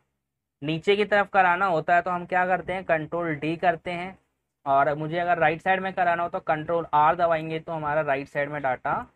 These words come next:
fill हो जाएगा। Next आता है हमारे पास shift के साथ एफ़ इलेवन, इसका काम होता है न्यू worksheet को इंसर्ट करा देना, Shift F eleven दबाना,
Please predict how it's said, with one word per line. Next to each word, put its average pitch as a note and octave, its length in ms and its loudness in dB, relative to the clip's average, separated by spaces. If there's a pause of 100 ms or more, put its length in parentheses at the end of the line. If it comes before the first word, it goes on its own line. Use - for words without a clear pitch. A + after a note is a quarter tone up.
(300)
fill D#3+ 280 -2 (720)
हो C#3+ 140 0
जाएगा। A#2+ 360 -8 (500)
Next E3+ 280 0
आता G3 220 4
है G3 60 0
हमारे F3 140 2
पास F3 340 0
shift F#3 220 -10
के F#3 160 -4
साथ E3+ 520 2
एफ़ E3+ 260 0
इलेवन, D3 500 0 (1700)
इसका A3 300 4
काम G#3 240 2
होता F3+ 220 -2
है G3+ 60 -2
न्यू F#3 260 -4
worksheet F3 580 -2
को F#3+ 100 -4
इंसर्ट D#3+ 440 -4
करा C3+ 280 -2
देना, A#2 260 -14 (340)
Shift G3+ 360 -2
F F3+ 200 2
eleven E3 360 0
दबाना, E3 360 0